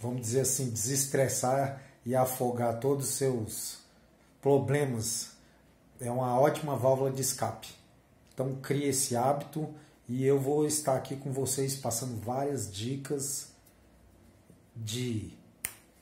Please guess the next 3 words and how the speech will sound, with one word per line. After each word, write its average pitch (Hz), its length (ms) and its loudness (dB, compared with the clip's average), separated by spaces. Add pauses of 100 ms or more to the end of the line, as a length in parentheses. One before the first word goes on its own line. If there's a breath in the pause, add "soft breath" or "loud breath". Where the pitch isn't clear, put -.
(120)
saúde 117 880 2 (400)
e 123 140 -2
exercício. 113 720 -2